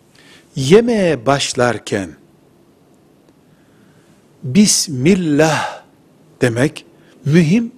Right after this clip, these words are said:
sünnetlerdendir. Ve yemeğin bereketli olma nedenlerindendir.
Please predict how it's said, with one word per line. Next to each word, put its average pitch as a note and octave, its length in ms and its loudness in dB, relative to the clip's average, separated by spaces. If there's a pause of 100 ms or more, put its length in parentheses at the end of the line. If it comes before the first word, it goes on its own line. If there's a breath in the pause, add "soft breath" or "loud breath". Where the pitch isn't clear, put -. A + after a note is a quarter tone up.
sünnetlerdendir. A#2+ 1160 -4 (680 soft breath)
Ve D3 40 8
yemeğin F3+ 600 2 (600 soft breath)
bereketli C#3 640 0
olma A#2+ 340 -2
nedenlerindendir. G#2 1200 -8